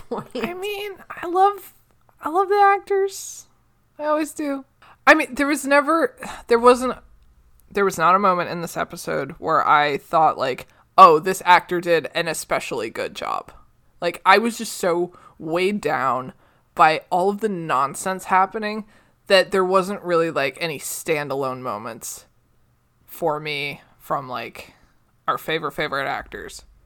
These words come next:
Speaker 2: So, I don't really have any comments there because everything was just so bad and terrible and confusing and awful.
Speaker 1: I mean, I agree. Like, I was trying to think about things that the actors did, and, like,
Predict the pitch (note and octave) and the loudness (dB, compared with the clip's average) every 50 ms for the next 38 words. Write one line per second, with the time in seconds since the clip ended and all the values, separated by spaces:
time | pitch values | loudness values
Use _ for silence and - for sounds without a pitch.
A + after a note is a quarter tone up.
0 | _ _ _ _ _ _ _ _ _ _ _ _ _ _ _ _ _ _ - - | _ _ _ _ _ _ _ _ _ _ _ _ _ _ _ _ _ _ -20 -18
1 | - - - F3+ D#3+ D3 C#3+ C#3 C#3 C3+ C3 C3 - - _ _ _ _ _ _ | -14 -10 -4 -2 -2 0 0 0 0 -2 -2 -4 -6 -10 _ _ _ _ _ _
2 | _ _ _ _ _ _ _ _ _ _ _ - - F#3+ F#3 F#3+ G3+ G3 G#3 G#3 | _ _ _ _ _ _ _ _ _ _ _ -16 -10 -4 -2 0 0 0 2 4
3 | A3 A#3+ B3 B3+ B3+ B3 A#3+ A#3+ - G#3+ G#3+ G#3 G3 F3+ D#3+ - - - D3+ C3+ | 6 8 8 6 6 2 0 0 4 4 4 4 2 -2 -4 -8 -8 -4 -2 -2
4 | C3 A#2+ A#2+ C#3 - _ _ _ _ _ _ _ _ - F3 E3+ - G#3 E3 - | 0 -2 -2 -4 -8 _ _ _ _ _ _ _ _ -10 -8 -6 -6 -6 -6 -2
5 | F3+ F#3+ A3+ B3+ B3 C4 B3+ C4+ C#4 A#3+ - G#3 - - - G#3 G3 G3 _ _ | -2 0 0 0 0 -2 -2 -2 -4 -4 -6 -8 -6 -4 -2 -2 -4 -4 _ _
6 | _ - D3 D#3 D3+ G3 A3+ A3+ A3+ A3 - - F#3+ D3+ D#3 D3 C#3+ D3 C#3 D3+ | _ -4 2 4 4 6 4 4 0 -2 -6 -4 -4 -2 -2 -2 -4 -6 -6 -8
7 | - - - - - D3+ C3+ C#3+ - E3+ F3+ F#3+ G3 G3+ - _ _ _ _ - | -12 -16 -16 -14 -12 -12 -10 -8 -8 -8 -8 -8 -8 -10 -10 _ _ _ _ -4
8 | F3 G#3+ C#4+ C#4+ - - - - C#3+ - _ _ _ _ _ - - A#3+ C4+ D4 | -2 -2 -2 -4 -6 -12 -14 -12 -14 -14 _ _ _ _ _ -20 -16 -12 -12 -10
9 | C#4+ C4+ A#3+ - A3+ B3+ C#4+ D4+ C#4 A3 A3 A3 A3 B3+ D4 D4 C4 G#3+ G3+ G3+ | -10 -10 -10 -8 -8 -6 -6 -6 -6 -8 -8 -8 -8 -6 -6 -6 -6 -6 -6 -6
10 | G3 F#3 F#3 - - - _ - G#3 A3+ A#3+ B3 A#3+ B3 A3+ - - - - A#3 | -8 -8 -10 -12 -18 -20 _ -8 -6 -4 -4 -4 -6 -8 -10 -12 -14 -8 -6 -4
11 | A#3+ B3 C4 C4 C4 B3 B3 B3+ A#3+ A3+ G3+ A3+ - A3+ A#3 A#3+ A#3+ A3+ A#3 A3 | -4 -4 -6 -8 -8 -10 -8 -6 -4 -4 -6 -6 -8 -8 -8 -8 -8 -10 -10 -12
12 | A3 G#3+ G3 B2+ F#3+ G3+ A3+ A3+ - B3 A#3+ G#3 G3 - - G3 F#3+ F#3 F3 - | -12 -10 -10 -6 -6 -6 -6 -8 -8 -10 -10 -10 -12 -12 -12 -10 -10 -10 -12 -14
13 | - - G3+ G#3 G#3+ G#3 G3+ F#3+ F#3 - | -16 -14 -12 -10 -10 -10 -10 -10 -12 -16